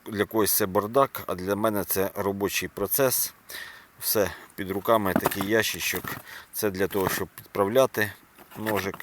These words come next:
До речі, ось такий лайфхак взяв. Лайфхак, онука казала, лайфхак, взагалі-то, а, ну, колись мала онука казала лайфхак.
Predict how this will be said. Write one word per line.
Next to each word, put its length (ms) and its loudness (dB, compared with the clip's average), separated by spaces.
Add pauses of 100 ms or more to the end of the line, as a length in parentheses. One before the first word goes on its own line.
(840)
До 140 4
речі, 300 6
ось 160 2
такий 320 -2
лайфхак 480 2 (120)
взяв. 500 0 (280)
Лайфхак, 720 -2 (300)
онука 380 -6
казала, 460 -2
лайфхак, 600 0
взагалі-то, 460 -4
а, 280 -6 (140)
ну, 200 -8 (340)
колись 340 -4 (240)
мала 280 2
онука 400 -2
казала 440 -2 (640)
лайфхак. 600 -2